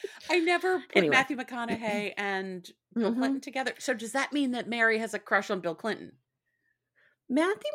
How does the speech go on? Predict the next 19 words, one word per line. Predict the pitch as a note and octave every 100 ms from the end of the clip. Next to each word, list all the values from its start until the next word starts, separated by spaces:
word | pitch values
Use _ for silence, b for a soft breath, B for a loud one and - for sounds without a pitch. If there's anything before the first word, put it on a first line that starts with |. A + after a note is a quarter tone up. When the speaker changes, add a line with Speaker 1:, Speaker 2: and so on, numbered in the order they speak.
| D5 C#5
Speaker 2:
McConaughey. | D#4 C4 A#3+ B3 - - - - D#3+
<laughs> | - - _ - B B B B
Matthew | C4+ E4+ - B4+
McConaughey | G#4+ D4+ C4 A3 G#3+
is | F#3+ F#3+
like, | F3 F3 G#3+
it's | G#3+ A#3
like | B3+ B3+
his | A#3
whole | - C#4 D4+ D4 C#4 C4 A3+ -
essence. | F#3 - - A2 A#2
Speaker 1:
Mm. | B3+ A#3 F#3 D3+ C#3 C3+ _ _ -
Mm, | E3 C#3+ D3
mm-hmm. | C4 E4+ G4
Speaker 2:
That | G#3+
is | G#3+ G#3+
like | G#3 G#3 G3 G3 -
that, | G3+ F#3+ F#3 F3+
like, | F#3+ F3+ E3+ E3 -